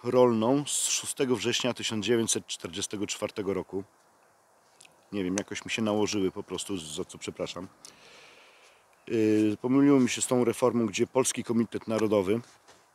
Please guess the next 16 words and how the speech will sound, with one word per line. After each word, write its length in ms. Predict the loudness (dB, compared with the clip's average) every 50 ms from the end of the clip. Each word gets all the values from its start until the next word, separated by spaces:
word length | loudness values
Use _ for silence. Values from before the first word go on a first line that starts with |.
| _ _ _ _ _ -20 -20 -20 _ _
ogłosił 440 | -4 -2 2 4 4 4 4 0 2
dekret 440 | 2 2 2 2 2 0 -2 -2 -4
wprowadzający 1040 | -10 -8 -6 -2 -2 -2 0 2 2 4 4 4 4 4 2 2 0 0 0 0 0
reform-, 380 | -2 -2 -2 -2 -2 -2 -2 -4 -6 -8
reformę 480 | -8 -6 -2 0 0 0 2 0 -2
rolną. 400 | 0 0 -2 -2 -2 -2 -4 -4 -6 -10 _ _ -20 -20 -20 -20 -20 -20 -20 _ _
Dekret 360 | 2 2 2 2 0 -2 -2 0
ten 220 | 0 0 2 4
realizował 640 | 4 4 4 4 2 2 0 2 4 4 4 2 0 -4 -8
założenia 720 | -4 0 2 2 2 4 4 2 2 2 2 0 -2 -2 -6 _ _ _ -20 -20 -20 _ _ _ _ _ -10
komunistów, 840 | -6 -4 0 4 4 4 4 4 2 0 0 0 -2 -4 -14 -18 -20 _ _ _ _ _ -18
głównie 380 | -6 -4 -4 -2 0 2 2 2
likwidację 600 | 2 0 -2 -4 0 0 2 2 2 0 0 0
ziemiaństwa 720 | 0 2 4 4 4 4 4 2 0 0 0 2 2 2 0 -2 -4
i 140 | -4 -4
zdobycie 640 | -4 -4 -6 -6 -6 -6 -4 -4 -2 -2 -2 -2